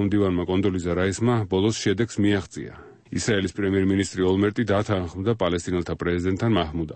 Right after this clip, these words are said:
აბასთან სისტემატურ შეხვედრებს. მაგრამ, იუწყება მასაჯერო, რაის სამის მისაღწევად მაგიდაზე არაერთხელ დასჭირდა მუშტის დარტყმა.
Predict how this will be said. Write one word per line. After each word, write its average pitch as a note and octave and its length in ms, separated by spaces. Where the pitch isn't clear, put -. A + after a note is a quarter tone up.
აბასთან F2+ 500
სისტემატურ F2+ 600
შეხვედრებს. - 640
მაგრამ, F#2+ 280
იუწყება E2+ 400
მასაჯერო, F#2+ 460
რაის A2 420
სამის F2+ 300
მისაღწევად F2 520
მაგიდაზე F#2+ 640
არაერთხელ F2+ 640
დასჭირდა D#2+ 480
მუშტის D2+ 400
დარტყმა. - 340